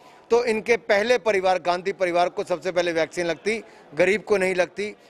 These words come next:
कोविड वॉरियर्स को नहीं लगती। मोदी जी ने सबसे पहले कोविड वॉरियर्स को लगवाई,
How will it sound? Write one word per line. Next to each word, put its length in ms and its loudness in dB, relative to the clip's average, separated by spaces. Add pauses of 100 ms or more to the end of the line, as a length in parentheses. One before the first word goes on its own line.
(120)
कोविड 240 0
वॉरियर्स 380 0
को 120 -6
नहीं 180 -4
लगती। 320 -8 (540)
मोदी 360 0
जी 100 -2
ने 100 2
सबसे 260 0
पहले 200 4
कोविड 320 2
वॉरियर्स 420 0
को 120 0
लगवाई, 400 0